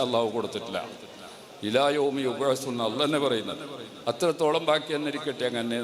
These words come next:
അവരെ തടീനെ നശിപ്പിക്കാൻ കഴിയല. അങ്ങനത്തെ മഹാനാണ്, ബഹുമാനപ്പെട്ട മഹാനായ ദിന്നൂൻ മിസ്രി റളിയല്ലാഹു അൻഹു. വലിയ ഹിജറ മൂന്നാം നൂറ്റാണ്ടുകാരൻ, ഹിജറിൻ്റെ നാൽപത്തി, നാ-, ഇരുന്നൂറ്റി നാൽപത്തഞ്ചിൽ വഫാത്തായ വലിയ മഹാനാണ് അദ്ദേഹം. ബഹുമാനപ്പെട്ടതായിരിക്കുന്ന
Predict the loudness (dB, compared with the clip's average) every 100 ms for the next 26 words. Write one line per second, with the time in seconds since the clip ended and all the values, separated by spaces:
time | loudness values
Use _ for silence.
0 | 0 0 2 0 0 -2 -2 -2 -2 -2
1 | -2 0 0 -2 -6 -12 -12 -14 -14 -16
2 | -16 -6 0 2 2 0 0 2 2 2
3 | 0 0 0 2 2 2 0 0 0 0
4 | 0 0 0 0 0 0 0 0 2 2
5 | 2 2 0 0 0 2 2 0 -4 -8
6 | -12 -12 -12 -2 0 2 2 2 -2 -10
7 | -12 -12 -14 -12 -6 -2 0 2 2 2
8 | 2 0 2 2 2 2 2 0 -4 -4
9 | 0 0 2 -2 -2 -6 -4 -2 -2 0
10 | 0 0 -2 -2 0 0 0 -2 -2 0
11 | -2 0 0 2 0 0 0 0 2 0
12 | 0 -2 -2 -8 -12 -12 -4 0 2 2
13 | 0 -4 -8 -12 -12 -6 -2 2 2 0
14 | 0 -2 0 0 0 -2 -2